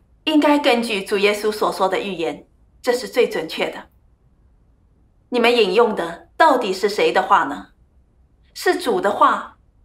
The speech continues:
还是人的话呢？以后我们这活着还存留的人，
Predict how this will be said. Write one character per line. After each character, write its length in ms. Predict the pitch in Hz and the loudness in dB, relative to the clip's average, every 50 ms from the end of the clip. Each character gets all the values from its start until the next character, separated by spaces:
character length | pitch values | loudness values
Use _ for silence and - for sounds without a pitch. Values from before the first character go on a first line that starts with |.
| _ | _
还 180 | _ - 226 - | _ 0 0 0
是 140 | 226 - 240 | 2 0 0
人 260 | 220 208 180 180 202 | 2 2 2 2 2
的 160 | 220 - - | 0 0 4
话 200 | - 208 180 170 | 4 4 4 4
呢？ 260 | 170 170 180 - - _ _ _ _ _ _ _ _ _ _ _ _ _ _ _ _ _ _ _ _ _ _ _ _ _ _ _ _ _ _ _ _ _ _ _ _ _ _ _ _ _ _ _ _ _ _ _ _ _ | 0 -4 -12 -14 -20 _ _ _ _ _ _ _ _ _ _ _ _ _ _ _ _ _ _ _ _ _ _ _ _ _ _ _ _ _ _ _ _ _ _ _ _ _ _ _ _ _ _ _ _ _ _ _ _ _
以 140 | - 233 214 | -4 -4 -2
后 340 | - - 233 208 185 180 - - | 4 4 6 6 6 4 2 4
我 120 | 208 196 | 4 4
们 160 | 202 202 220 | 4 4 2
这 160 | 226 - - | 2 0 0
活 240 | - - 208 190 202 240 | 0 2 2 4 4 4
着 160 | - 247 202 | 4 2 2
还 180 | 196 - 190 202 | 2 2 0 0
存 300 | 196 - - 180 180 214 | 0 -4 -6 -6 0 0
留 120 | 226 190 190 | 0 2 2
的 120 | 190 175 | 0 0
人， 340 | 175 165 165 175 185 - | 0 -2 -4 -4 -10 -16